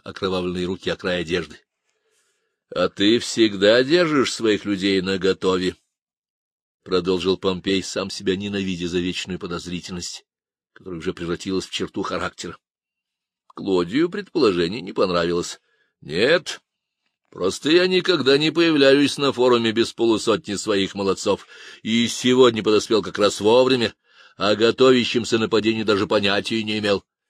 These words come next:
«В таком случае твоей быстрой реакции мы оба обязаны жизнью»,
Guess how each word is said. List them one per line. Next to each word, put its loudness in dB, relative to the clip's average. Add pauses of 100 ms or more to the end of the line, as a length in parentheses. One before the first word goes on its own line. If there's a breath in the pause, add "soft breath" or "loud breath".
(760)
«В -20
таком -4
случае -4 (1300)
твоей -2
быстрой 4
реакции 2
мы -2
оба 4
обязаны 2
жизнью», -4